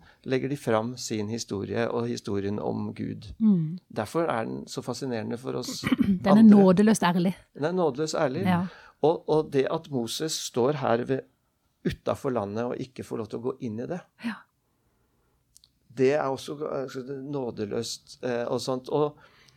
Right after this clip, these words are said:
Speaker 1: og så er refleksjonen at vi har jo egentlig aldri fullført loven, vi har jo ikke levd godt etter loven, vært ulydige hele tiden. Og da er det veldig sterkt, som du, det, du var inne på, at når Jesus kommer, så blir han døpt av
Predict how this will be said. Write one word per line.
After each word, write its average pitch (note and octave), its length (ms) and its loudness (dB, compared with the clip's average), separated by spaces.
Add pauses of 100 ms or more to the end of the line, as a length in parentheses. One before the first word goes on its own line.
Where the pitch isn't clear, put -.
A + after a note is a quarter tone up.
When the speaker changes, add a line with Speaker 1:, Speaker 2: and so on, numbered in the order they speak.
(140)
Speaker 1:
og C3 160 -4
så E3 160 0
er B2 220 2
refleksjonen C3+ 500 -4
at C3+ 100 -6
vi C#3 120 -8
har A#2+ 180 -2
jo C3 60 0
egentlig C3+ 280 -4
aldri B2+ 300 -6 (720)
fullført B2+ 880 -6
loven, G#2 300 -4
vi B2+ 80 -4
har A2+ 80 -2
jo G#2+ 40 -6
ikke C3+ 140 -10
levd A#2 420 -12 (180)
godt A#2+ 340 -12
etter B2 240 -8
loven, B2 180 -2
vært B2+ 220 -6
ulydige A2+ 420 -6
hele C#3+ 160 -10
tiden. E3+ 320 -10 (760)
Og B2+ 60 -12
da B2+ 140 0 (100)
er A2 160 -2
det B2+ 140 -4
veldig A2+ 240 -2
sterkt, A2 260 -6
som A#2+ 160 -8
du, A2 140 -6
det, A2+ 260 -6
du A#2 100 -8
var A2+ 140 -6
inne G#2+ 160 -6
på, A2+ 140 -4
at - 140 -16 (760)
når A#2+ 240 0
Jesus B2 320 -6
kommer, D3+ 360 -6 (160)
så - 200 -12
blir A#2+ 140 -4
han A#2 80 -8
døpt - 340 -8
av A2+ 300 -8